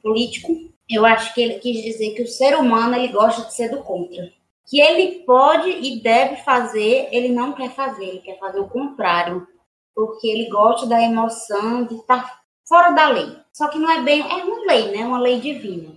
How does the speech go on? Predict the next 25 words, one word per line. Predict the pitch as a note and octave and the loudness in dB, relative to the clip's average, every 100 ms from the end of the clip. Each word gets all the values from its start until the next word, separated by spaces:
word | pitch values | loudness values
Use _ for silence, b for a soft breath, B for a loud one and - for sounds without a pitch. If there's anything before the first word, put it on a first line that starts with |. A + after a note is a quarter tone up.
| A#3 | -6
Então, | B3+ B3+ B3+ | -4 2 4
eu | C4 | 6
acho | C4 C4 - - | 6 4 -2 -6
que | C#4+ | -4
ele | C#4 | -4
quis | C#4 B3+ | -4 -4
mostrar | C4 C4 - C#4 C#4 | -2 -4 -4 2 2
isso, | B3 A3 - G3 | 2 -2 -8 -12
o, | D#3+ - - A3+ A#3 - | -12 -12 -8 -8 -8 -10
o | - A3+ | -8 0
lado | A3+ A#3 - A3+ | 2 4 2 -4
do | A#3+ | -8
ser | - A#3+ A#3 | -4 -4 0
humano | A3+ G#3+ A3+ A#3+ | 0 0 -2 -2
de | G#3+ G#3 | -6 -8
querer | - A#3+ A3 | 0 0 0
quebrar | A#3 B3 A3+ A3+ A#3+ | -2 -2 0 2 2
as | - | 0
regras, | - F3+ E3+ E3 E3 _ _ F#3 | -8 -12 -12 -14 -18 _ _ -12
de | G3 | -12
sempre | - A3 A#3 A#3 | -6 -6 -6 -4
querer | B3+ A#3+ A3 | 0 0 0
ir | A3+ - | -4 -6
pro | A3+ A#3 | -8 -6
caminho | A#3 G#3+ G#3 G#3+ A#3 B3+ | -6 -6 -6 -6 -6 -8